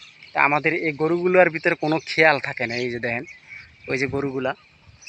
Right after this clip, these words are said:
এগুলার ভিতরে কোনো খেয়াল থাকে না। তো এই যে এই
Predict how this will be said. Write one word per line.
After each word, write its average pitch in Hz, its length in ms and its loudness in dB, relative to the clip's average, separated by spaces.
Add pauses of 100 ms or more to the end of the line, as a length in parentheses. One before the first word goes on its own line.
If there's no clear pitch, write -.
(360)
এগুলার 156 320 4
ভিতরে 170 280 2
কোনো 160 120 2 (100)
খেয়াল 143 240 4 (100)
থাকে 131 260 2
না। 110 60 -4 (840)
তো - 140 -10
এই 151 120 -4
যে 165 100 2 (800)
এই 165 80 2